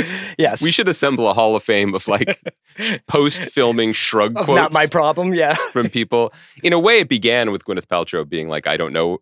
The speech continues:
Speaker 2: was I in that movie?"
Speaker 1: Yes. Yeah.
Speaker 2: Plausible deniability. Um, that's
Speaker 1: I show up to Atlanta for three weeks <laughs>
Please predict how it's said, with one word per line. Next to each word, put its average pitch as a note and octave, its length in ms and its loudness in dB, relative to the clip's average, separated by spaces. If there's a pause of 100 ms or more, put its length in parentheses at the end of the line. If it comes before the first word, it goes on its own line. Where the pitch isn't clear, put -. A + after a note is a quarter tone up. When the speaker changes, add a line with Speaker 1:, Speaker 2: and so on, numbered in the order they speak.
(160)
Speaker 2:
was F#2 180 0
I F2 80 2
in F2 140 0
that G2 140 0
movie?" B2 260 -2
Speaker 1:
Yes. - 380 -4 (240)
Yeah. B2+ 200 -4
Speaker 2:
Plausible G2 440 -2
deniability. F2+ 720 -4 (160)
Um, E2 520 -4 (300)
that's - 460 -4
Speaker 1:
I D3+ 120 0
show D3+ 220 2
up C#3+ 120 -2
to D3 160 0
Atlanta B2 360 -2
for B2 140 -8
three C3 240 -8
weeks A#2 420 -6
<laughs> C#3 240 -8